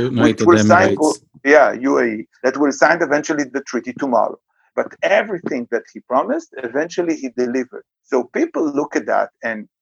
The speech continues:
Speaker 1: most of them don't understand the real approach of him, which is related more to the evangelist, and we'll talk about it a little bit later. But they look at it as pure Israel, as an unfiltered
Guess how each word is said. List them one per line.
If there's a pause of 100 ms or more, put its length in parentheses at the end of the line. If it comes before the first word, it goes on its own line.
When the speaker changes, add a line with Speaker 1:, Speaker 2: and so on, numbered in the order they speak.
(120)
Speaker 1:
most
of
them (240)
don't
understand (320)
the
real
approach
of
him, (100)
which (140)
is (240)
related
more
to
the
evangelist,
and
we'll
talk
about
it
a
little
bit (100)
later. (380)
But
they
look
at
it
as
pure (160)
Israel,
as
an (100)
unfiltered